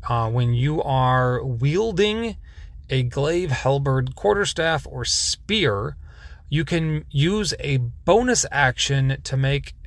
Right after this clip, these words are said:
a bonk attack. Um, it's basically the blunt end of the, uh, the big stick that you have in your hands. And so you do your normal attacks, and then you can utilize the, uh, backside of the weapon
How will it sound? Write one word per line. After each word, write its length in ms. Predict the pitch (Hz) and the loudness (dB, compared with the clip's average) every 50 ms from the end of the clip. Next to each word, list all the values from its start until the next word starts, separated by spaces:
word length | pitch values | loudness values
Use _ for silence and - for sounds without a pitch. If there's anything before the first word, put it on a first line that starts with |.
| - - | -4 -2
a 280 | 131 127 123 120 123 - - - | 0 2 2 0 -2 -4 -6 0
bonk 340 | - 151 151 160 160 147 - - - | 2 2 4 4 2 -2 -6 -6 -6
attack. 580 | 131 - - - 120 98 90 90 - - - - - - - - - - - - - - - - | -6 -6 -2 -2 -2 0 -2 -4 -8 -10 -14 -16 -16 -16 -16 -16 -16 -16 -16 -18 -18 -18 -18 -8
Um, 640 | - 117 117 113 113 110 110 113 117 113 113 113 110 - - - - - - | -4 -2 0 2 2 0 0 0 -2 -2 -2 -4 -6 -8 -14 -20 -20 -10 -6
it's 120 | 139 135 123 | -4 -2 0
basically 440 | - 202 208 - - - 180 165 165 | 2 2 2 2 2 0 -2 -2 0
the 240 | 139 143 135 123 | 0 0 0 0
blunt 440 | 117 113 117 131 131 - 131 139 135 - | 0 -2 -2 0 2 2 2 2 0 -2
end 400 | - 147 139 131 131 131 131 127 | -2 0 2 2 4 4 2 2
of 480 | 127 - 131 123 123 123 120 120 113 117 | 0 0 2 2 2 2 0 -4 -6 -4
the, 400 | 113 113 110 110 110 107 107 104 | -4 -2 -2 -2 -2 -2 0 0
uh, 440 | 104 101 98 98 98 95 98 98 95 - - - - | 0 2 2 0 0 0 -2 -4 -6 -10 -14 -10 -8
the 80 | - | -6
big 220 | 110 110 120 113 113 | -2 -2 -2 -2 -2
stick 440 | - - - - 175 196 - - - - - | -2 -2 -2 -2 -4 -4 -4 -8 -16 -12 -8
that 140 | - - 131 | -8 -6 -2
you 80 | 160 | -2
have 200 | 131 139 160 160 | 0 0 0 -2
in 80 | 147 147 | -2 -2
your 100 | 156 139 | 0 0
hands. 440 | 135 160 165 165 170 175 160 - - - - - - - - - - - - | 0 0 0 -2 -4 -6 -6 -8 -10 -12 -16 -16 -16 -16 -16 -16 -16 -10 -4
And 160 | - 123 123 | -2 -2 0
so 140 | - - 135 | 0 0 0
you 220 | 123 120 123 123 | 0 2 2 0
do 100 | 120 123 | 2 2
your 160 | 120 117 113 | 2 2 2
normal 300 | 113 127 139 147 143 139 | 2 2 2 4 2 2
attacks, 520 | 135 131 - 131 131 123 120 120 - - - - - | 2 2 2 2 4 4 2 0 -2 -4 -6 -6 -4
and 180 | - 120 117 120 | -4 -2 -2 0
then 160 | 117 113 113 | -2 -2 -2
you 120 | 110 113 | -4 -6
can 220 | 117 - - 120 117 | -6 -4 -4 -4 -2
utilize 640 | 113 113 110 113 110 110 107 107 110 110 110 - | -2 -2 -2 0 0 0 0 0 -2 -2 -4 -4
the, 340 | - 120 110 110 107 104 101 - - - - - - - - - - | -4 -4 -2 -2 -2 -4 -6 -8 -12 -14 -14 -14 -14 -16 -18 -14 -8
uh, 180 | - 110 107 110 | -6 -6 -4 -2
backside 880 | 120 - 113 120 120 120 - - - - 117 110 110 107 107 107 107 | 2 4 4 4 4 2 2 0 2 2 2 2 0 0 -2 -2 -4
of 500 | - - 123 117 113 107 107 107 113 - 131 | -6 -4 -4 -2 -2 -2 -4 -6 -8 -12 -8
the 140 | 131 127 120 | -4 -4 0
weapon 520 | 110 117 117 117 - 117 110 107 110 113 | 0 0 0 0 0 -2 -2 -2 -2 -4